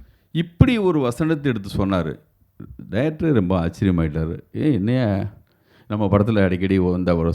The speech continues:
சி-, ஒரு டயலாக மீம்ஸ் எல்லாம் எடுத்து போட்டே இருப்பாங்க, 'யார் சாமி இவன்?' <laughs> அந்த மாதிரி பார்த்தாரு அவரை. 'யார் சாமி இவங்கிற?' மாதிரி என்கிட்ட கே-, கண்டிப்பா என்னை பார்க்கும்போது அப்படி தான் கேட்கணும், 'யார் சாமி இவன்னு?' அப்படி பார்த்தாரு அவரை.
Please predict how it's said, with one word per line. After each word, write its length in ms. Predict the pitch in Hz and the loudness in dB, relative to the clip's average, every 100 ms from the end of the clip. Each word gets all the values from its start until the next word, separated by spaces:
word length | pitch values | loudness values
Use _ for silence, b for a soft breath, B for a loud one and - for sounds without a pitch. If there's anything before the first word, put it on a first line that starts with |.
| - | -2
சி-, 120 | 76 | -4
ஒரு 140 | 80 | -2
டயலாக 600 | 85 90 95 85 87 80 - _ _ _ _ 104 | 0 0 0 2 0 -2 -10 _ _ _ _ 0
மீம்ஸ் 260 | 113 120 92 | 2 4 4
எல்லாம் 160 | 101 | 4
எடுத்து 180 | 98 92 | 4 2
போட்டே 280 | - 92 90 | 2 2 2
இருப்பாங்க, 240 | 82 85 | 0 0
'யார் 220 | 85 92 107 | 2 4 2
சாமி 320 | - 95 92 | 4 4 4
இவன்?' 320 | 82 90 120 - - | 2 4 4 6 4
<laughs> 960 | - - - - - - - - - | 4 0 -4 -4 -6 -8 -8 -20 -6
அந்த 360 | - 123 135 135 | 4 6 6 8
மாதிரி 280 | 147 165 | 8 8
பார்த்தாரு 420 | 156 117 110 107 90 | 8 6 6 6 4
அவரை. 300 | 85 80 - 104 - | 2 0 -4 -8 -8
'யார் 300 | 95 107 131 | -4 0 0
சாமி 340 | 127 98 92 | 2 2 2
இவங்கிற?' 280 | 85 82 82 | 2 0 0
மாதிரி 360 | 85 101 95 78 - - | 2 2 2 -2 -8 -8
என்கிட்ட 300 | 95 104 120 | 0 0 2
கே-, 260 | 107 113 - | 0 -4 -4
கண்டிப்பா 580 | 107 101 101 104 85 90 | -4 0 2 2 2 -4
என்னை 220 | 95 107 | -2 0
பார்க்கும்போது 420 | 107 110 104 101 92 | 2 2 4 2 4
அப்படி 180 | 101 | 2
தான் 80 | 98 | 2
கேட்கணும், 340 | 104 107 92 87 | 2 2 -2 -2
'யார் 200 | 101 107 | -2 0
சாமி 300 | 95 95 87 | -2 0 -2
இவன்னு?' 340 | 85 78 71 _ _ _ _ _ _ _ _ _ _ - | -2 -6 -10 _ _ _ _ _ _ _ _ _ _ -8
அப்படி 280 | 107 117 | -4 -2
பார்த்தாரு 360 | 98 107 104 90 | 0 0 0 -2
அவரை. 240 | 73 67 | -2 -4